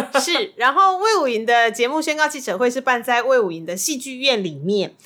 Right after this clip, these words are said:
那戏剧院呢，它有一个很大很大的投影幕，然后搭配上就是简文彬总监他穿黑衣黑裤，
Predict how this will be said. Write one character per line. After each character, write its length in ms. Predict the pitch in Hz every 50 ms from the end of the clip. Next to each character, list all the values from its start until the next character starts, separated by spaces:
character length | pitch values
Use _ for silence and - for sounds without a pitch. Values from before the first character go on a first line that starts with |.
| - _ _
那 500 | 247 247 240 233 226 214 208 196 190 190
戏 240 | 190 196 - 339 294
剧 220 | 302 311 311 311
院 240 | 311 294 277 262 247
呢， 180 | 233 226 220
它 240 | 226 - 233 240 247
有 140 | 240 202 175
一 100 | 165 180
个 140 | - 202 202
很 160 | 196 180 170
大 120 | 208 214
很 120 | 214 185 175
大 180 | 196 202 190
的 80 | 180 -
投 180 | - 170 - 180
影 160 | 170 170 165
幕， 300 | 175 196 202 185 - - _ _ _ _ _
然 100 | 190 196
后 120 | 254 277
搭 180 | 269 269 262 269
配 180 | 277 294 254
上 300 | 254 254 285 262 247 233 220
就 80 | 240
是 60 | 240
简 160 | 220 - 185 170
文 160 | 175 175 185
彬 160 | 226 233 240
总 220 | 233 185 156 151
监 200 | 156 185 202 208
他 160 | 220 220 214 208
穿 360 | 208 - 220 208 202 208 202
黑 180 | - 226 214
衣 260 | 226 226 214 214 220 190
黑 220 | 175 208 208 214
裤， 320 | 208 - 247 196 160 -